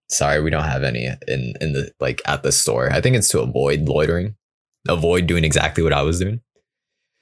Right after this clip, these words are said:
So I was just like, "Oh, shit." And I'm trying to pull up my, uh, Google Maps so I can put the directions in to where I have to walk.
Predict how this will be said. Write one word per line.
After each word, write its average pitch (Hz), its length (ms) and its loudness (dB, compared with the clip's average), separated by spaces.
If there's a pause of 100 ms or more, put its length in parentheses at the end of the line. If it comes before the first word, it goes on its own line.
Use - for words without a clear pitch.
(120)
So - 160 0
I 87 120 2
was 80 120 0
just 87 140 -2
like, - 120 -6
"Oh, - 200 -6
shit." - 640 -6 (400)
And 85 1000 -2 (100)
I'm 87 240 0
trying 104 400 2
to 107 80 2
pull 87 260 0
up 71 280 -2 (400)
my, 76 360 2
uh, 67 380 0 (460)
Google 101 240 2
Maps - 640 -2 (1000)
so - 220 2
I 80 60 2
can 78 460 0 (240)
put 113 200 0
the 110 80 2
directions 80 500 0
in 69 240 -2
to - 120 -2
where 73 260 2
I 73 80 2
have 71 180 -4
to - 80 -4
walk. - 420 -10